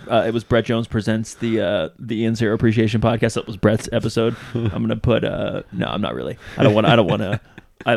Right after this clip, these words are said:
Speaker 1: I love, I love Big Country. I don't want him to be sad before, right before the playoff game, uh, of us making fun of him.
Speaker 2: Um,
Speaker 1: Uh, what in Chattanooga have you not done yet because you didn't have time or whatever that you're like,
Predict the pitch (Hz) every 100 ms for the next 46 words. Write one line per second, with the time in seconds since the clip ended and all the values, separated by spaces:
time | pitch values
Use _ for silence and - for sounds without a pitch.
0 | - 120 117 110 127 123 107 117 117 110
1 | 113 117 117 117 113 120 123 117 117 110
2 | 110 110 107 - 113 101 110 110 117 110
3 | - 113 113 - - - 113 113 - 120
4 | 120 131 127 120 127 120 120 117 - 50
5 | - - - _ _ _ - 131 131 143
6 | 170 202 185 160 143 139 135 123 120 131
7 | 123 120 120 117 123 113 110 110 98 -
8 | 113 110 110 104 - 131 127 123 120 -
9 | _ _ _ 113 117 117 113 113 117 113
10 | 107 104